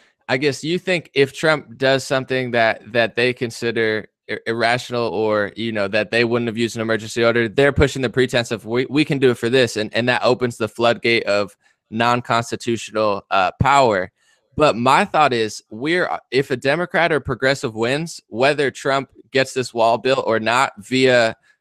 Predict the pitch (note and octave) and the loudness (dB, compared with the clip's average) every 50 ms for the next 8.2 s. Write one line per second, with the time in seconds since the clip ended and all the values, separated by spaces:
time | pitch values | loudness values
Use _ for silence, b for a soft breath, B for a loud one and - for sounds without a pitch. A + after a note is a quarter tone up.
0 | _ - A2+ B2+ B2 B2 A2 G#2+ - - A#2+ A2+ F#2+ B2 B2+ C3+ C#3 B2+ B2 A#2 | _ -8 -4 -2 0 0 0 0 2 2 0 2 4 4 4 4 4 4 4 2
1 | - - - - A#2 B2+ C3+ B2+ - D#3 C3+ C#3 - C#3+ B2+ - C#3+ C#3 - - | 0 -2 -6 -2 0 0 0 0 0 -2 -2 -2 -2 -4 -6 -4 -4 -4 -4 -4
2 | D3 D3 C#3+ B2+ B2+ A2+ G#2 - G#2+ B2 A#2+ - - A#2 A#2 A#2 A2+ A2 A#2+ A2+ | -4 -2 -2 0 2 0 0 0 -2 -6 -6 -6 -6 -6 -4 -2 -2 -2 -2 -4
3 | - - - A#2 A2+ - - A#2+ A2+ G#2+ G2 A2 B2 C3 C3+ C3+ C#3 C3+ C3+ C3+ | -4 -2 -2 -2 -2 -2 -4 -6 -6 -6 -4 -4 -4 -2 -2 0 2 2 2 2
4 | B2 - _ - A#2 B2 B2 B2 A#2+ A#2+ - - A#2+ A#2+ B2 B2 C#3 C#3 C#3+ C#3+ | 0 -2 _ 0 2 4 6 6 4 4 2 0 2 2 2 2 2 2 2 2
5 | C#3+ D3 D3 - b b b b b b b - B2+ D3+ F3 G3 F3 D3+ B2 - | 4 2 2 0 b b b b b b b -2 0 2 4 4 4 2 2 2
6 | - C#3 C#3+ C3 B2 - _ _ _ _ _ - - - - - - D#3+ E3+ E3+ | 2 4 4 4 0 -4 _ _ _ _ _ -18 -16 -16 -10 -4 -2 0 2 2
7 | E3 D3 C#3 C3+ B2+ B2 - - A#2+ A#2 A#2+ A#2 G#2 A2 G2 F#2 - - - - | 2 2 2 2 0 -2 -4 -4 -4 -4 -4 -6 -8 -10 -10 -10 -12 -14 -8 -6
8 | C#3 C3+ - - | -6 -6 -6 -8